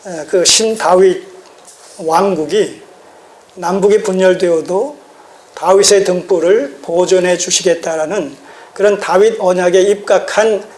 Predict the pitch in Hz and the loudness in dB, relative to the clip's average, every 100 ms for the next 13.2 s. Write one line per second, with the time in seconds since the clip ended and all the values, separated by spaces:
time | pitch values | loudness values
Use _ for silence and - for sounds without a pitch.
0 | - 180 160 - 190 190 165 160 170 175 | -6 -4 -2 2 4 4 2 0 0 0
1 | 170 185 214 202 180 151 147 202 151 - | 0 0 2 2 4 2 2 2 2 -2
2 | - - - - - - 202 196 170 196 | -12 -20 -20 -20 -20 -4 -2 0 2 4
3 | 196 196 185 - 175 190 285 - - - | 4 4 2 -2 0 0 0 -6 -20 -20
4 | - 170 175 202 247 220 208 196 190 190 | -18 -2 2 2 2 2 4 4 2 0
5 | 175 170 202 190 190 175 180 185 - - | -4 0 2 2 2 0 2 2 0 -12
6 | - - - 202 196 220 202 190 190 175 | -20 -10 0 2 2 2 4 4 4 2
7 | 185 165 165 190 165 - - - - 175 | -2 -2 0 -2 -4 -8 -20 -16 -4 2
8 | 214 208 208 - 165 208 240 226 226 175 | 4 4 2 2 2 4 4 2 2 2
9 | 160 - 165 202 - - - - - 190 | 2 0 -4 -4 -10 -20 -20 -14 -4 0
10 | 180 165 151 160 214 - - - - - | 2 2 2 4 2 0 -10 -20 -18 -4
11 | 214 208 - 190 185 190 175 160 160 156 | -4 -4 -4 -2 -2 0 2 2 2 0
12 | 151 170 190 - 196 233 226 175 156 190 | -2 -2 -4 -2 0 0 0 -2 0 -2
13 | 285 - | -2 -8